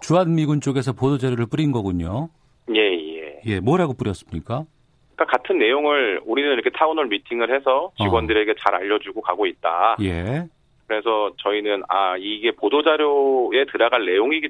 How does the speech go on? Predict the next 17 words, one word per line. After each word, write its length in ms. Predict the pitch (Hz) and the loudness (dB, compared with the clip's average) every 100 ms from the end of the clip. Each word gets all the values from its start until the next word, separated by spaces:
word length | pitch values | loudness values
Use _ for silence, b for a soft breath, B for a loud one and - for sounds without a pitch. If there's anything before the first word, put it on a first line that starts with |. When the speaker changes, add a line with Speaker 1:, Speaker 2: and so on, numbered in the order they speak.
| - | -2
Speaker 2:
때문에 420 | 117 107 104 98 - | -2 0 0 0 0
타운홀 320 | 143 143 110 | -2 -2 -6
미팅을 400 | 90 - 92 87 | -6 -6 -6 -6
했다라고 560 | - 113 98 107 85 | 0 2 2 0 0
Speaker 1:
음. 100 | 104 | 0
Speaker 2:
저희는 240 | 90 85 87 | -2 -6 -6
판단을 360 | 113 117 104 101 | -4 -2 0 0
하고 180 | 98 | -2
있습니다. 480 | 78 - 80 80 73 _ 120 | -10 -14 -12 -10 -10 _ -4
Speaker 1:
예. 80 | 101 | 0
Speaker 2:
왜냐하면 320 | 113 131 120 | 0 0 -2
직원들한테는 800 | 131 170 175 160 156 151 151 131 | 0 0 2 2 2 0 -4 -2
전혀 200 | 90 101 | -2 -2
새로운 280 | 147 156 147 | 0 0 0
내용이 240 | 87 95 98 | -2 -2 -4
없었거든요. 760 | - 78 - 78 82 92 80 107 | -6 -10 -10 -14 -12 -10 -8 -6
Speaker 1:
어. 240 | 95 | -4